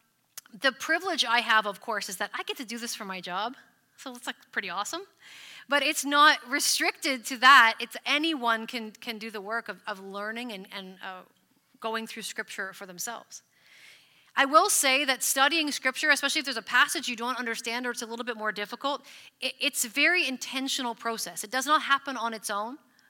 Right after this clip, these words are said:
but it is not particularly difficult to do. It's not, you learn these skills in high school, how to, how to do these kinds of things. It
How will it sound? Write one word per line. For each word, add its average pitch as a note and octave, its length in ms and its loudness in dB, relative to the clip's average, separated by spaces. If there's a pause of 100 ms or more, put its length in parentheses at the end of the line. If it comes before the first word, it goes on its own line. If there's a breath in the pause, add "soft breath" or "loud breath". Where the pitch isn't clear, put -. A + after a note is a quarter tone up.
(920 soft breath)
but C#4+ 160 2
it D#4 80 0
is D4+ 100 -2
not F4 160 2
particularly C#4+ 520 -4
difficult G3+ 440 -10
to F#3+ 80 -14
do. F3 120 -16 (680)
It's A#3+ 180 -6
not, C4 280 4 (120)
you C4+ 200 -6
learn C#4+ 300 2
these B3+ 200 -4
skills A#3 580 -4
in A3 100 -10
high G#3+ 260 -4
school, - 360 -10 (220)
how G#3 180 0
to, F#3+ 340 -4
how G#3 220 -4
to G3 80 -6
do F#3+ 180 -12
these F3+ 200 -8
kinds F3 240 -12
of - 80 -20
things. - 340 -20 (840 soft breath)
It C4+ 140 2